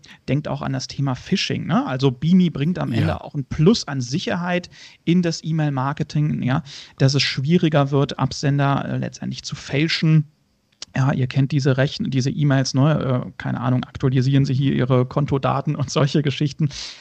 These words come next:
Speaker 1: Äh, das erschwert Beanie ein Stück weit, äh, weil es, ähm, ja, sozusagen dieses Plus an Sicherheit, ähm, bringt. Und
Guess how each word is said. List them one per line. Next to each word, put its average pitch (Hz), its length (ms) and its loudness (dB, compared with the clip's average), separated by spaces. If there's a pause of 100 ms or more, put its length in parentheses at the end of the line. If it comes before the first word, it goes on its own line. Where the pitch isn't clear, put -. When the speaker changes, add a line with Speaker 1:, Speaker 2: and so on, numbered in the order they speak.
(180)
Speaker 1:
Äh, 147 160 2
das 202 200 0
erschwert 165 500 0
Beanie 139 300 2
ein 127 120 -2
Stück - 400 -6
weit, 143 320 2 (420)
äh, 139 200 0
weil 131 160 0
es, 139 180 -2
ähm, 139 260 -2
ja, 165 160 4
sozusagen 131 340 0
dieses 127 140 -6
Plus - 360 0
an 123 140 0
Sicherheit, 127 600 -4
ähm, 123 320 0
bringt. - 480 0
Und 202 220 8